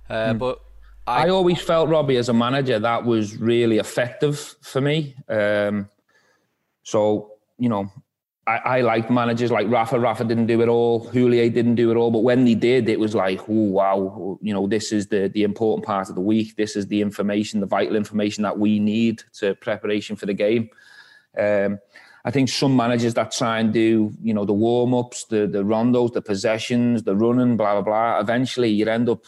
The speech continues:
Speaker 2: getting sick and tired of the voice, and, you know, that's when they can become a little bit stale.
Speaker 1: No, I, I agree with that. Steve, can, can I take you back to, obviously, when you were a player at Liverpool? So everyone always goes on about,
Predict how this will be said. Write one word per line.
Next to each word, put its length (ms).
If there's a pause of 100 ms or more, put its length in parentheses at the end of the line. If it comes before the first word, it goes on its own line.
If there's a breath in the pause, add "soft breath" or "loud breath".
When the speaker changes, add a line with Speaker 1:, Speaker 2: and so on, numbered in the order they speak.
Speaker 2:
getting 480
sick 320
and 100
tired 300
of 40
the 60
voice, 400
and, 200 (1000)
you 80
know, 140
that's 240
when 160
they 80
can 120
become 220
a 60
little 120
bit 120
stale. 340 (420)
Speaker 1:
No, 180
I, 80 (120)
I 60
agree 280
with 120
that. 140 (200 loud breath)
Steve, 240
can, 160
can 160
I 60
take 180
you 80
back 220
to, 140
obviously, 280
when 220
you 100
were 60
a 60
player 400
at 100
Liverpool? 440
So 360 (420 loud breath)
everyone 360
always 260
goes 320
on 100
about, 400